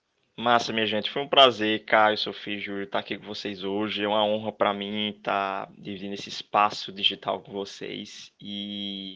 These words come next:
fico muito feliz com os resultados, com tudo que a gente discute aqui. E queria pedir a você aí, ouvinte ou ouvinta,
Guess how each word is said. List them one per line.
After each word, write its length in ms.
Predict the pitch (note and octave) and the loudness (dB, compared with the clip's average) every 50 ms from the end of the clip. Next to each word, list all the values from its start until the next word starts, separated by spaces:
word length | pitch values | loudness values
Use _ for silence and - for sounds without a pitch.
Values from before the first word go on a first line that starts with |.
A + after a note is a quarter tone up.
| - - | -12 -10
fico 200 | A#2+ G#2+ - A#2+ | -10 -8 -6 -4
muito 180 | B2+ C3+ - | -4 -4 0
feliz 280 | - C3+ A#2 B2 A#2 - | 0 0 0 0 -2 -4
com 80 | B2 A2+ | -6 -4
os 80 | A2 | -4
resultados, 760 | A2+ A2 A2 A#2 - - G#2 G2+ G#2 G#2+ A2+ A2+ A#2+ - - - | -2 -4 -4 -6 -4 -2 0 2 2 0 -2 -4 -8 -8 -10 -12
com 120 | - G#2 | -14 -16
tudo 240 | G2+ - - A2+ G2+ | -14 -8 -8 -8 -6
que 80 | - A#2 | -4 -4
a 60 | A2 | -4
gente 200 | G#2+ A2 G2+ - | -2 -4 -8 -8
discute 440 | - G2 - - - G#2+ G2+ - G2 | -12 -16 -14 -12 -10 -10 -10 -10 -12
aqui. 440 | G2+ - - G2+ G#2 G#2+ A2+ A2 - _ _ _ - - _ _ - | -12 -12 -12 -10 -10 -10 -10 -12 -16 _ _ _ -20 -20 _ _ -16
E 80 | G#2+ | -14
queria 240 | - A#2 A#2 B2 B2 | -10 -6 -4 -4 -4
pedir 280 | - - B2+ B2 C3 C3+ | -2 -2 0 2 2 2
a 40 | |
você 300 | C#3 E3+ E3+ - - A#2+ | 2 2 -2 0 2 4
aí, 200 | B2+ B2 A#2 A2+ A2+ | 6 6 6 4 2
ouvinte 760 | A2+ G#2+ F#2 G2+ G#2 A2+ A2+ G#2+ _ - A#2 A2+ A2 - _ | 0 -2 -4 -6 -8 -8 -8 -10 _ -14 -14 -14 -14 -14 _
ou 220 | - G2 G2+ F#2+ - | -8 -8 -8 -6 -4
ouvinta, 680 | G#2+ G#2 G2 F2+ - G#2 - A3+ G#3+ - - A2 A#2+ | -4 -4 -4 -6 -10 -12 -14 -12 -10 -6 -6 -6 -6